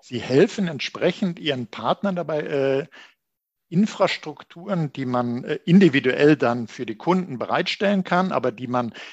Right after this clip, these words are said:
in dem Sinne ja für verschiedene Kundenprojekte immer wieder nutzen kann, das aufzubauen, dass man da selber eine Struktur hat, um das anzubieten. Sie haben die Services genannt, Hyperscale Service, Managed Service, Services und Cisco Private Cloud Services.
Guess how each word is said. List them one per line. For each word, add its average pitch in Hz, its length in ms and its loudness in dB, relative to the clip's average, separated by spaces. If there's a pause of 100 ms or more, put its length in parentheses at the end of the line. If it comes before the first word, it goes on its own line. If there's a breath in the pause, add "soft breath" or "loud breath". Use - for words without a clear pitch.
(180 loud breath)
in 127 140 -14
dem 131 200 0
Sinne 135 240 -4
ja 123 180 4
für 127 200 -10
verschiedene 156 500 -4
Kundenprojekte 131 720 -6
immer 127 160 -8
wieder 113 160 -10
nutzen 160 320 -6
kann, 131 160 -4
das - 240 -6
aufzubauen, 170 720 -4
dass - 180 -6
man 117 160 -8
da 110 120 -6
selber 127 400 -4
eine 120 260 -10 (260 loud breath)
Struktur 165 1000 -8
hat, - 300 0
um 135 260 -6
das 113 180 -10
anzubieten. 175 720 -8
Sie 120 120 -6
haben 135 200 0
die 117 140 -6
Services 165 600 -4
genannt, 151 340 -4
Hyperscale 139 560 -2
Service, 120 400 -8
Managed 147 320 -4
Service, 123 540 -6 (500 soft breath)
Services 120 640 -6
und 117 220 -6
Cisco - 320 -10
Private - 480 -8
Cloud 233 320 -2
Services. 107 580 -8